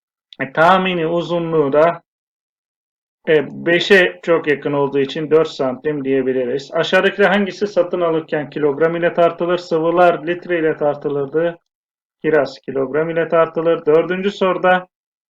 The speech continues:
aşağıda kız ve erkek öğrenci sayıları. Bakın bu çetele tablosu çizgilerle çekilmiş.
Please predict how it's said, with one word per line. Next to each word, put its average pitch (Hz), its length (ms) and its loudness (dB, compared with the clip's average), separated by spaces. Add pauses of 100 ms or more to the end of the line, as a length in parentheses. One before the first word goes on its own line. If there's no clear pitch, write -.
(440)
aşağıda 185 720 4 (460)
kız 208 320 4
ve 185 60 4
erkek 175 400 4
öğrenci 160 380 4
sayıları. 156 400 2
Bakın 185 280 -2
bu 185 100 -2
çetele 185 500 0
tablosu 151 520 0
çizgilerle 156 600 -2
çekilmiş. 175 580 -6